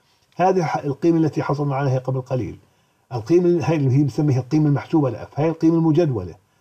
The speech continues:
ما يعني الآن بأن بناءً على هذا الاختبار بتقول فرضية العدم إنه المتوسطات متشابهة،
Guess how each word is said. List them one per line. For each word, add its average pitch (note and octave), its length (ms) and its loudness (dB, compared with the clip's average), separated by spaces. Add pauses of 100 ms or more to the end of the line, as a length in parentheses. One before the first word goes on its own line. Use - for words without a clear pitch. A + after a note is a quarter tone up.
(220)
ما C#3 200 2
يعني D3 320 2
الآن B2 600 -4 (120)
بأن A2 680 -6 (220)
بناءً F#3+ 580 0
على C#3 220 0
هذا B2 260 0
الاختبار G#2 720 -8 (1200)
بتقول C#3+ 540 4
فرضية C3 440 0
العدم A#2 280 -6 (160)
إنه A#2 440 -6 (140)
المتوسطات A#2+ 1120 -6
متشابهة، A#2 880 -8